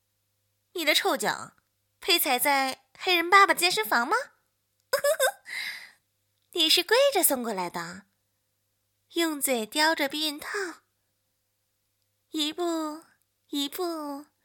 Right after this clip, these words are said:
跪进来的。怎么样，想起来了吗？想起来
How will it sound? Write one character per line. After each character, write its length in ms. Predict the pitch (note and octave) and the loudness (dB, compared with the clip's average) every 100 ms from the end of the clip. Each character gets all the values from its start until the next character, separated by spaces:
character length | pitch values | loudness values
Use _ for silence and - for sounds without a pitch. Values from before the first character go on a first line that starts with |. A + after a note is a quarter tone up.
| _ _ _ _ _ _ | _ _ _ _ _ _
跪 360 | - A4 A4 D4+ | 2 4 2 -2
进 220 | - A#3+ | -4 -2
来 220 | G#3+ G3 | -2 -4
的。 500 | G3 G#3 G3 G3 - _ _ _ _ _ _ _ _ _ _ _ _ _ _ _ _ _ _ _ _ - | -4 -6 -8 -14 -20 _ _ _ _ _ _ _ _ _ _ _ _ _ _ _ _ _ _ _ _ -10
怎 180 | - C4 | -4 -2
么 120 | C4+ | -2
样， 580 | D4 D4+ D4 C#4+ D4+ _ _ _ _ _ _ | -2 -2 -2 -6 -12 _ _ _ _ _ _
想 400 | - - D4+ D#4 | -8 2 4 4
起 100 | F#4+ | 2
来 140 | G4+ F4 | 2 2
了 120 | F4+ | 0
吗？ 340 | F#4 F#4 G#4 _ _ _ _ _ _ _ _ _ _ _ _ _ _ _ _ _ | -2 -4 -8 _ _ _ _ _ _ _ _ _ _ _ _ _ _ _ _ _
想 380 | - - B3 B3 | -14 -4 0 0
起 100 | C4 | 0
来 400 | C4 A#3+ B3 B3+ | 0 2 0 -2